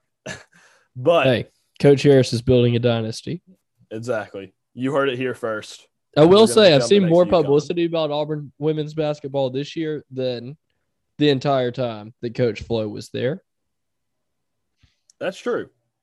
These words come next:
Speaker 1: And
Speaker 2: So she
Speaker 1: it's
Speaker 2: is,
Speaker 1: not,
Speaker 2: she is,
Speaker 1: it's not
Speaker 2: I would love it if we had a good women's basketball team.
Speaker 1: Yeah, I think it, I think it would be great. I think it'd be great for the team, but the issue is when you,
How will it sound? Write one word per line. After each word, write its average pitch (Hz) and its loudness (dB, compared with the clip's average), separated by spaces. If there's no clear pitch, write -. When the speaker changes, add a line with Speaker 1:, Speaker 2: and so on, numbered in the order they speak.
Speaker 1:
And 123 -8
Speaker 2:
So 135 0
she 156 0
Speaker 1:
it's 185 4
Speaker 2:
is, 208 2
Speaker 1:
not, 196 -2
Speaker 2:
she 185 -2
is, 214 2
Speaker 1:
it's - -12
not 202 -6
Speaker 2:
I 226 2
would 330 0
love 233 0
it 185 -4
if 135 -4
we 127 -6
had 120 -8
a 117 -10
good 117 -10
women's 113 -8
basketball 107 -14
team. - -18
Speaker 1:
Yeah, 311 -2
I 220 4
think 240 2
it, - -8
I 254 2
think 233 2
it 185 -2
would 160 -2
be 143 0
great. 139 -2
I - -4
think 196 -2
it'd 165 -6
be 135 -2
great 135 -4
for 135 -8
the 123 -8
team, 127 -8
but 113 -8
the 127 -4
issue 135 -2
is 131 -2
when 123 -10
you, 120 -12